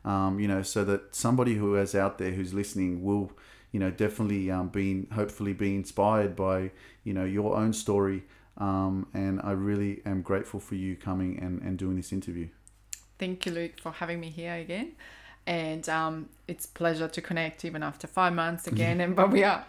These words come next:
Speaker 2: always connected, um, via the social media.
Speaker 1: Absolutely.
Speaker 2: And I absolutely love putting my, uh,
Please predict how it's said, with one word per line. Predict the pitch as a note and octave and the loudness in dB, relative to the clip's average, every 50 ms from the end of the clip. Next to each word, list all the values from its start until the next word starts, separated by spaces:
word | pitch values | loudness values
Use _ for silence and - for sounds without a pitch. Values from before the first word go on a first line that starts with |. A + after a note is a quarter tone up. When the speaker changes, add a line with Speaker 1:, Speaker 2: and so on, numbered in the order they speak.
| - - | 0 2
Speaker 2:
always | G#3 G#3+ A3 A3 A#3 - | 4 6 6 6 4 2
connected, | - C4+ G3 F#3 F3+ F3+ F3 - - G3+ F#3 F3+ | 0 0 2 2 2 0 0 0 2 2 2 2
um, | - - E3 E3 E3+ E3 E3+ F3 F3 F#3 | 2 2 4 4 4 2 0 -4 -6 -4
via | F#3 F3+ E3+ E3 E3 E3 - | -2 0 2 2 0 0 -4
the | - F3 | -6 -4
social | - - E3+ E3+ E3+ - F3 | 0 0 0 0 0 -2 -6
media. | E3+ E3 D#3+ D#3 E3+ E3+ F#3+ B3 C4 - | -6 -6 -6 -4 -4 -2 -2 -4 -4 -4
Speaker 1:
Absolutely. | - G#2+ - - - A2+ G#2 G#2 - - | -6 -6 -6 -4 -4 -2 -2 -2 -2 -2
Speaker 2:
And | - - | -2 0
I | D#3 E3 | 2 0
absolutely | F#3 F3 - - F3 - E3 E3 E3 | 0 0 -2 -6 -8 -8 -8 -8 -6
love | E3 E3 D#3+ D#3 D#3+ D#3 - | -6 -4 -4 -4 -4 -6 -6
putting | - F3+ F3 E3+ E3+ E3 | -6 -6 -6 -6 -6 -4
my, | D#3 D3+ D3+ D#3 - - | -4 -4 -4 -4 -6 -8
uh, | D#3 D#3+ D#3+ D#3 D#3 | -8 -8 -6 -6 -8